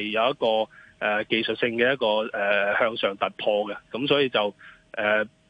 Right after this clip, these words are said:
紐約油呢，有機會上返去五十五蚊先有阻力，而，呃，布蘭特呢，有機會上到六十。噉所以就噉樣睇嘅話，似乎就即係加指就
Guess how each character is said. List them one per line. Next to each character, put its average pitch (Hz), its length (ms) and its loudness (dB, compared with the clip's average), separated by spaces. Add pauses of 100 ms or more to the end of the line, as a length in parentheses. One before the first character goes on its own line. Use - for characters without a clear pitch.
(240)
紐 123 240 2
約 160 160 2
油 127 240 -4
呢， 151 80 2
有 127 140 0
機 139 160 0
會 113 100 -4
上 110 240 -6
返 127 180 0
去 120 60 -2
五 104 220 -10
十 107 80 -2
五 107 260 -10
蚊 117 160 0
先 117 100 -2
有 101 120 0
阻 98 260 0
力， 104 640 -2
而， 110 140 2
呃， 101 40 0
布 127 160 2
蘭 101 160 -2
特 113 140 -2
呢， 131 120 2
有 110 140 0
機 123 120 -2
會 113 60 0
上 101 140 -2
到 98 100 0
六 95 140 -4
十。 - 120 -2 (240)
噉 135 100 -6
所 135 160 4
以 120 40 -2
就 107 100 0 (100)
噉 - 120 -4
樣 139 180 0
睇 113 180 2
嘅 120 60 2
話， 98 160 2
似 104 180 -6
乎 92 140 -8
就 95 180 -2
即 127 80 0
係 110 60 2
加 117 240 0
指 113 200 -4
就 92 300 -2